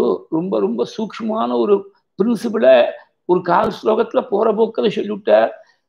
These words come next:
வால்மீகி. நல்ல காரியமா இருந்தாலும் கெட்ட காரியமா இருந்தாலும் எந்த காரியமா இருந்தாலும் அதுக்கு ரெண்டு விதமான பலன்கள். ஒண்ணு டைரக்டா இருக்கக்கூடிய பலன், நல்லது பண்ணா புண்ணியம் பண்ணா சுகம்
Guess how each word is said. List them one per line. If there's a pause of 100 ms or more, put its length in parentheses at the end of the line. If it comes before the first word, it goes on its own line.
(480)
வால்மீகி. (800)
நல்ல
காரியமா
இருந்தாலும்
கெட்ட
காரியமா
இருந்தாலும் (1040)
எந்த
காரியமா
இருந்தாலும்
அதுக்கு (120)
ரெண்டு
விதமான (300)
பலன்கள். (800)
ஒண்ணு
டைரக்டா
இருக்கக்கூடிய
பலன்,
நல்லது
பண்ணா
புண்ணியம்
பண்ணா (140)
சுகம்